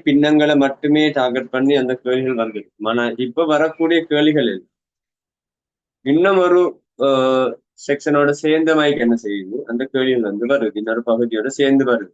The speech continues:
இப்ப நாங்க இந்த ரெண்டாயிரத்தி இருபத்தி மூன்றாம் ஆண்டுல வந்திருக்கக்கூடியது, அஹ், மனித நாள், என்ன, நேர் மாறு விகித சமன், இந்த ஒரு பாடம் வந்து நாங்க பத்தாம் ஆண்டுல படிச்சிருக்கோம்.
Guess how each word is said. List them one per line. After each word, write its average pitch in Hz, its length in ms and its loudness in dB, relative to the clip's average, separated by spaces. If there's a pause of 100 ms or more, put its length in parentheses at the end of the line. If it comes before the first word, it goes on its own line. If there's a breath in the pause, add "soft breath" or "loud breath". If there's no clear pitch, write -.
இப்ப - 220 -12
நாங்க 110 260 -4 (600)
இந்த 113 100 -4
ரெண்டாயிரத்தி 135 440 0
இருபத்தி 131 300 -2
மூன்றாம் 135 440 2
ஆண்டுல 127 280 0
வந்திருக்கக்கூடியது, 113 840 -2 (560)
அஹ், 123 220 0
மனித 147 360 2
நாள், 120 300 0
என்ன, 117 300 0
நேர் 143 420 0
மாறு 135 380 2
விகித 127 340 -4
சமன், 120 400 0
இந்த - 220 -8
ஒரு 117 200 -2
பாடம் 117 360 2
வந்து 113 160 -2
நாங்க 113 260 -2
பத்தாம் 120 420 -2
ஆண்டுல 117 180 2
படிச்சிருக்கோம். - 460 -8